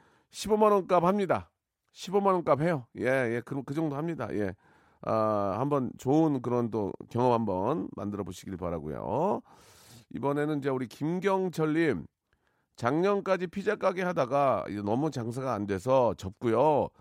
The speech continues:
지금은 회사를 다니는데 작년보다는 주머니 사정이 좋아져서 엄마 용돈 오십만 원, 장인어른 오십만 원 해가지고 백만 원 지출합니다.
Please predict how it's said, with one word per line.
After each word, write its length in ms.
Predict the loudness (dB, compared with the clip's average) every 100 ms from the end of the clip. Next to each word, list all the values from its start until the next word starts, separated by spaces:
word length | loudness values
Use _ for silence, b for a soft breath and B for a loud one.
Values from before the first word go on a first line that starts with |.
| b b b b b
지금은 340 | -10 -2 0
회사를 320 | 0 2 2 4
다니는데 840 | 4 4 2 2 4 6 4 0
작년보다는 640 | -2 0 2 2 0 0 0
주머니 280 | 2 2 2
사정이 340 | -2 0 0
좋아져서 800 | 2 4 4 2 4 6 6 2 b b b b b
엄마 360 | 0 4 4
용돈 420 | 4 4 2 2 4
오십만 440 | 2 0 -2 2
원, 380 | 2 2 2 -2
장인어른 520 | -8 -2 2 2 2 2
오십만 400 | 0 0 0 2
원 120 | 2
해가지고 260 | 0 -4 -4
백만 360 | -2 2 4
원 200 | 2 0 -6
지출합니다. 1000 | -16 -6 0 0 2 0 0 2 2